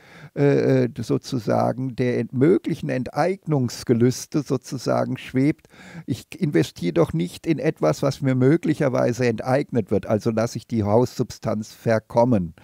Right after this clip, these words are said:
Und genau das blüht uns mit Kevin Kühnert, ne? Mit Rainer Mausfeld, mit seinem, äh, Aufwiegeln in r-, Marxischen Aufwiegeln Richtung, äh,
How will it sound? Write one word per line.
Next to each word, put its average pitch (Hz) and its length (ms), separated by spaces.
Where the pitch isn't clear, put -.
Und 110 220
genau 110 400
das 110 240
blüht 123 340
uns 92 300
mit 110 180
Kevin 101 320
Kühnert, 208 600
ne? 165 280
Mit 135 260
Rainer 156 340
Mausfeld, 190 720
mit 156 180
seinem, 139 640
äh, 127 160
Aufwiegeln 156 920
in 139 200
r-, 123 220
Marxischen 135 640
Aufwiegeln 151 1120
Richtung, 135 720
äh, 123 360